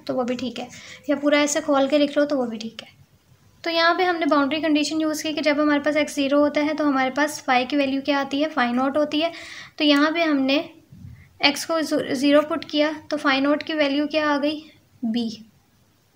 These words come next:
एक्स को zero put किया, अब B की जगह हम क्या put कर सकते हैं, फाई naught।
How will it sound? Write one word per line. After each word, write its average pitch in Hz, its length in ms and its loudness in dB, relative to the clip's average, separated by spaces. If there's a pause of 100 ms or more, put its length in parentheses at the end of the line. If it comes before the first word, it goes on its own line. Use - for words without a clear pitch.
(1000)
एक्स 294 160 -4
को 311 80 -2
zero 294 220 2
put 294 260 -4
किया, 311 200 -4 (520)
अब 285 80 0
B 330 180 0
की 370 100 4
जगह 339 200 4
हम 320 160 2
क्या 320 120 2
put 311 200 -4
कर 294 120 2
सकते 294 320 -2
हैं, 311 140 -2
फाई 247 240 -4
naught। 226 300 -8